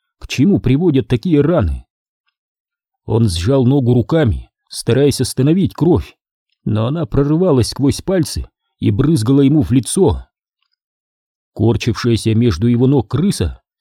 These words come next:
изрыгнула из себя его кровь и бросилась ему на грудь, до костей впиваясь в неё когтями.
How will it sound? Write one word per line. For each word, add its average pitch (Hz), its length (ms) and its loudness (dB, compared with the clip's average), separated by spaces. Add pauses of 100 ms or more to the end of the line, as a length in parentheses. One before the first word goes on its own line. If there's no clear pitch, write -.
(180)
изрыгнула 135 640 2
из 110 140 0
себя 139 280 0
его 120 180 2
кровь - 400 -2 (320)
и 110 120 0
бросилась 131 560 0
ему 131 200 2
на 131 120 2
грудь, 143 360 0 (320)
до 113 160 -2
костей 160 420 -2
впиваясь 135 540 -2
в 95 60 -2
неё 170 220 2
когтями. 113 640 -2